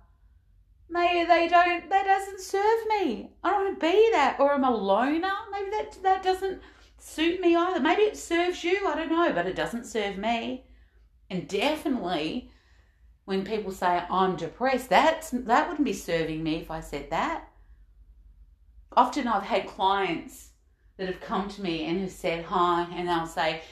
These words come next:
you know, "What's your challenges?" And they'll say, "I'm depressed." And I'll say, "Hi, I'm depressed. My name's J J." And we have a bit of a laugh about it. But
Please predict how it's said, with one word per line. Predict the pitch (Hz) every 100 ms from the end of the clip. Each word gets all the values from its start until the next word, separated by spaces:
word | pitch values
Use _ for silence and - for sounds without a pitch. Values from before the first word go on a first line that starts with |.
| - -
you |
know, | 165
"What's | 180 - - -
your | 180 190
challenges?" | - 170 160 160 165
And | 170
they'll | 165
say, | 160 180
"I'm | 170 175 175
depressed." | 170 - 185 180 185
And |
I'll | 165
say, | 208 226
"Hi, | 294 453 415
I'm | 294 190
depressed. | 175 - 175 -
My | 262
name's | 285 269 254
J | - 247 262
J." | 254 156 127 - - - _ - _ _ _ _ - _
And | 190
we | 202
have | 220
a | 190
bit | 208 180
of |
a | 165
laugh | 165 165 180 -
about | - 139 131
it. | 139 180 - _
But | 220 226 226